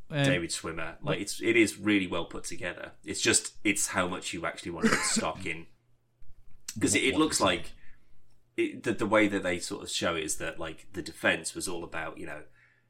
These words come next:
Speaker 2: he, you know, he's, he's, he's a, you know, he's the juice. He's a, he's a, you know, he's a national megastar or whatever. Um, you know, he, he couldn't possibly do this. And, like, the, the detective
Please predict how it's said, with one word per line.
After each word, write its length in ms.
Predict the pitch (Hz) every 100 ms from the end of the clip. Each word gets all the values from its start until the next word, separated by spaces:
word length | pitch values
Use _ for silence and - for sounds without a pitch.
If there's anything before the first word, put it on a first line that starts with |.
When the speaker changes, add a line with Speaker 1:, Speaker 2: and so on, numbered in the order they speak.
| _
Speaker 2:
he, 160 | 98
you 260 | 95 98 98
know, 120 | 85
he's, 160 | 82 -
he's, 200 | - 92
he's 180 | 98 82
a, 180 | 95 85 -
you 140 | - 92
know, 80 | 87
he's 160 | 87
the 80 | 82
juice. 340 | - 143 101
He's 160 | 95 -
a, 140 | 87
he's 180 | 87 85
a, 140 | 85 82 - -
you 120 | 87
know, 80 | 80
he's 100 | 87
a 60 |
national 500 | 104 117 - 98 90 -
megastar 560 | 101 95 - - 85 78
or 100 | 78
whatever. 400 | 80 78 76 69 - _ _ - - - -
Um, 320 | 90 87 82 85
you 80 | 104
know, 120 | 82
he, 100 | 90
he 200 | - -
couldn't 220 | - -
possibly 380 | - 120 - 85
do 180 | 80 80
this. 220 | 80 80
And, 100 | 92
like, 220 | 90 92 -
the, 180 | 90 -
the 140 | 87
detective 720 | 90 - 110 - 80 78 -